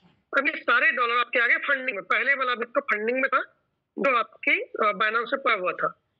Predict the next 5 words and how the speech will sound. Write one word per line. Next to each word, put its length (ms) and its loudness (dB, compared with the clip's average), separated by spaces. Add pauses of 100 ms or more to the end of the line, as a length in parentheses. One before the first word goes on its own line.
(240)
कुल 200 0
मिला 240 0
के 120 0
छह 520 2 (800)
dollar, 380 0